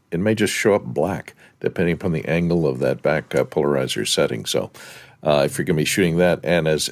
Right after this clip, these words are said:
as Tom mentioned, uh, reflections are attenuated, which makes skin look a little more saturated and,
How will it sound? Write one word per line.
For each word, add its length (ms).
as 240
Tom 260
mentioned, 440
uh, 180
reflections 840
are 160
attenuated, 680
which 240
makes 240
skin 440
look 220
a 60
little 160
more 160
saturated 880
and, 340